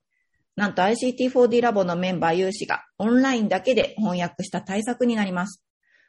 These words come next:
私も読み始めたところなんですけれども、学びが多くてワクワクしているところです。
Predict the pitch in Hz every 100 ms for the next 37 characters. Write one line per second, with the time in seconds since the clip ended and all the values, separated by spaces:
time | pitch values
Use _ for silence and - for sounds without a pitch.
0 | _ - 214 262 240 240 202 180 208 233
1 | 226 208 175 156 170 175 165 160 160 -
2 | 160 151 147 143 143 _ - 202 202 208
3 | 208 202 185 - - - - 190 226 208
4 | - 175 160 156 151 165 180 180 -